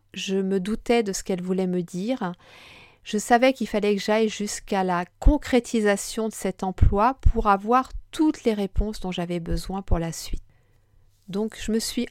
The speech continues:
encore servie du Human Design parce que, euh, pareil, à travers mon profil, je sais que moi, mon énergie monte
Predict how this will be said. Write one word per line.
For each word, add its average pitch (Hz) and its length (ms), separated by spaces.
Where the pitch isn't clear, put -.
encore 285 440
servie 226 440
du 190 200
Human 214 380
Design 196 560
parce - 280
que, 196 400
euh, 180 240
pareil, 214 460
à 190 60
travers 226 360
mon 208 140
profil, 233 580
je 208 140
sais 233 340
que 190 240
moi, 202 320
mon 196 200
énergie 208 600
monte 226 600